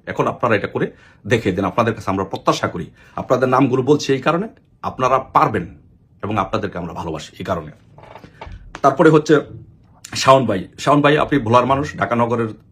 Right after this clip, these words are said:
দক্ষিণের সেক্রেটারি ছিলেন মহিবাইয়ের সাথে, আপনি আপার কাছে বলছেন আপনি পাঁচ লক্ষ লোক নিয়ে আসতে পারবেন, আপনি পাঁচ লক্ষ লোকের দরকার নাই, শুধু পাঁচশো লোক দিয়ে ঢাকা শহর আপনার ছবি দিয়ে সামনে একটা মিছিল করিয়ে দেন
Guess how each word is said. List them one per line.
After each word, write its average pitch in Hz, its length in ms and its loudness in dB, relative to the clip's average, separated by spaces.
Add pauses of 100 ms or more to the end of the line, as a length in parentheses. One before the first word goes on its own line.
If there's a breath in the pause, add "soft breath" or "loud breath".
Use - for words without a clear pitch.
(100)
দক্ষিণের 107 340 -2
সেক্রেটারি 117 420 -2
ছিলেন 160 260 -2 (400 soft breath)
মহিবাইয়ের 110 400 2
সাথে, 214 220 -8 (240 soft breath)
আপনি - 200 0
আপার 101 260 2
কাছে 117 160 -2
বলছেন 123 260 0
আপনি 107 180 -2
পাঁচ 107 220 -2
লক্ষ - 120 -6
লোক 101 180 -6
নিয়ে 101 120 -2
আসতে 92 180 -8
পারবেন, 87 320 -12 (280 soft breath)
আপনি 117 200 -2
পাঁচ 131 220 2
লক্ষ 131 140 -4
লোকের 120 240 -2
দরকার 110 280 0
নাই, 92 180 -6 (200 loud breath)
শুধু - 240 -4
পাঁচশো - 320 4
লোক 151 180 4
দিয়ে 113 260 0 (200 loud breath)
ঢাকা 110 200 0
শহর 117 200 2
আপনার 113 260 0
ছবি 104 280 -2
দিয়ে 104 140 -2
সামনে 113 260 0
একটা 98 140 -6
মিছিল 98 240 -6
করিয়ে 90 240 -8
দেন 80 140 -14